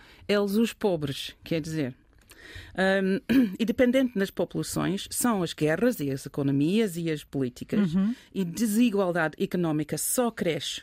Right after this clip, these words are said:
Speaker 1: com o crescimento da população.
Speaker 2: Porque a população só cresce nas camadas mais baixas.
Speaker 1: Exatamente. E pressão no ambiente só cresce.
Speaker 2: Claro.
Speaker 1: E pressão em recursos e território e
Speaker 2: E
Speaker 1: água
Speaker 2: água.
Speaker 1: só cresce.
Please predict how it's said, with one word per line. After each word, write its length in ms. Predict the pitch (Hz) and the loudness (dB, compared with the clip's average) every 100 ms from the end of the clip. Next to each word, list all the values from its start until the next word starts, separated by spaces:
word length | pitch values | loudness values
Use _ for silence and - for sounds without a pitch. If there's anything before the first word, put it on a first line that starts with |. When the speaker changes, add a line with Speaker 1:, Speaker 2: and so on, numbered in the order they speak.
| - | -8
Speaker 1:
com 320 | - 190 156 135 | -2 0 0 -2
o 40 | |
crescimento 640 | - 147 - 147 135 - | -4 -6 -2 0 0 -2
da 80 | - | -10
população. 720 | - 135 135 131 143 147 226 | -8 -6 -6 -6 -4 -2 -2
Speaker 2:
Porque 220 | - 175 | -6 -4
a 40 | 175 | -2
população 480 | 165 170 170 156 151 | 0 0 -2 0 -2
só 180 | - | -4
cresce 540 | 143 151 135 - - - | -4 -4 -4 -6 -8 -6
nas 200 | 208 160 | -4 -2
camadas 460 | - 156 156 151 147 | -2 -2 -2 -2 -4
mais 220 | 156 165 | -4 -4
baixas. 480 | 175 180 170 196 - | -4 -6 -6 -8 -2
Speaker 1:
Exatamente. 640 | 185 165 160 165 175 226 - | 0 0 -2 0 0 0 0
E 120 | 226 | -4
pressão 440 | - 214 - 269 | -2 -2 0 4
no 280 | 247 226 240 | 6 6 6
ambiente 480 | 226 208 190 165 - | 4 2 0 -2 -2
só 180 | - 156 | -2 -2
cresce. 480 | - 175 240 277 - | -2 -2 -2 -4 -6
Speaker 2:
Claro. 320 | 160 160 170 | -2 -2 0
Speaker 1:
E 120 | 226 233 | 0 0
pressão 460 | 240 240 254 247 | 0 -2 0 2
em 100 | 233 | 2
recursos 720 | - - - 269 214 - 160 | 0 -6 2 2 2 -2 -4
e 60 | 175 | -4
território 760 | - 208 - 254 220 156 143 - - | -2 -2 0 2 2 0 -4 -6 -4
e 140 | - 190 | 2 4
Speaker 2:
E 40 | |
Speaker 1:
água 480 | - 185 233 165 - | 6 4 4 2 0
Speaker 2:
água. 100 | 156 | 0
Speaker 1:
só 320 | 151 - 196 165 | -2 0 0 0
cresce. 540 | - - - - | -6 -8 -10 -10